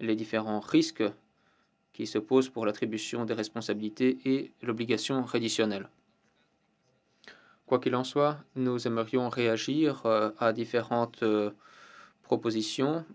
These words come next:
que nous aimerions également recevoir par écrit. Alors, pour le petit a, si j'ai bien compris, la délégation de la Chine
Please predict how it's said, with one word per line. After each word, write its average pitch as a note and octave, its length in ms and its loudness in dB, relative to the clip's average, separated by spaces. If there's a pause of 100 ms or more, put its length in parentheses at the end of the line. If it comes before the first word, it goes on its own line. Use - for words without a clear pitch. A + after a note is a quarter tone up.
(140)
que B2+ 100 0
nous A2+ 240 0
aimerions A#2 220 -4
également A2+ 220 0
recevoir A2 360 0
par A#2+ 240 -2
écrit. C#3 380 -2 (1700)
Alors, A2+ 340 2 (140)
pour C3+ 120 4
le B2+ 100 6
petit C3 340 -2
a, D3 160 4
si C#3 160 -6
j'ai B2+ 140 0
bien A#2+ 180 0
compris, C3+ 500 0 (680)
la C3 80 0
délégation B2+ 560 0
de B2+ 140 0
la A2 160 2
Chine D#3 420 0